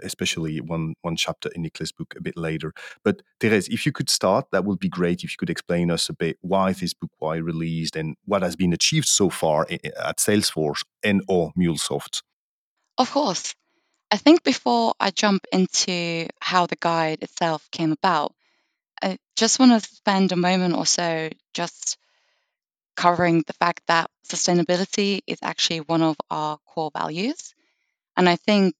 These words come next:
Speaker 2: given that it's embedded essentially in the organization, it made it a lot easier to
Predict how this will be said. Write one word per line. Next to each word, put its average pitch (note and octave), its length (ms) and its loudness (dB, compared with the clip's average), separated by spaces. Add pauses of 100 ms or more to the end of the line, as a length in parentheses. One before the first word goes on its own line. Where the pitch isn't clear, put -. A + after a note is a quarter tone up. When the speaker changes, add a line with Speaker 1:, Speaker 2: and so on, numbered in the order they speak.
(160)
Speaker 2:
given F#3+ 380 2
that E3+ 260 0 (440)
it's - 220 -4
embedded E3+ 560 0
essentially D#3+ 640 -2
in E3+ 140 0
the - 140 -2
organization, E3 800 0 (540)
it G3 80 6
made A3 180 8
it A#3 60 8
a G3 100 8
lot F#3+ 240 4
easier E3 680 -2 (180)
to D#3 480 -4